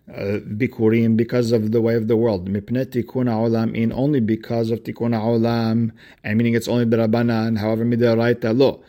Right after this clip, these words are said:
But Midoraita you don't have to give, and you understand that Midoraita technically the Oved Kochavim has control over the Sadeh, and therefore you wouldn't have to give, uh, Trumot and Maasrot.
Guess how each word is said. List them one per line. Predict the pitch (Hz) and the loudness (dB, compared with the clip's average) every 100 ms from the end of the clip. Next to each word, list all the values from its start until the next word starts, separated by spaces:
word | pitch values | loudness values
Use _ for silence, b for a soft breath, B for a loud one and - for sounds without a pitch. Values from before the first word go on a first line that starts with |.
| b - | b -2
But | 127 110 - | -2 -2 -6
Midoraita | 120 113 113 113 113 | -4 0 0 0 0
you | 117 | 0
don't | 110 | -2
have | 107 - | -4 -4
to | 117 | 2
give, | 127 117 107 | 4 4 2
and | 113 | -2
you | 107 | 0
understand | 110 - 143 131 113 | -2 -2 -2 -2 -2
that | 104 | -2
Midoraita | 107 110 113 110 110 113 110 | -2 0 2 2 -2 -4 -6
technically | 110 117 113 113 | -6 -6 -4 -2
the | 117 | 0
Oved | 107 95 107 107 120 | -2 -2 -4 0 0
Kochavim | 120 110 110 107 110 | 0 -4 -4 -2 -2
has | 101 82 127 147 123 113 110 | -2 -4 -2 0 2 0 -2
control | - 113 - 123 117 107 | -4 -4 -4 0 0 0
over | 107 110 110 | 0 0 0
the | 110 | -2
Sadeh, | 110 - 117 151 143 123 B B B B B B - | -2 -4 0 2 4 2 B B B B B B -8
and | 117 120 120 | -2 0 2
therefore | 131 - 120 | 2 2 0
you | 113 113 | 0 0
wouldn't | 120 113 | -2 -2
have | 113 - | -6 -4
to | 110 | -2
give, | 123 160 127 120 117 _ _ _ _ _ - - | 2 4 4 2 -6 _ _ _ _ _ -20 -8
uh, | 104 - 107 104 | -4 0 0 -2
Trumot | - 120 117 117 | 0 0 0 0
and | 117 | 0
Maasrot. | 107 123 - 180 123 - | 0 0 2 2 2 -4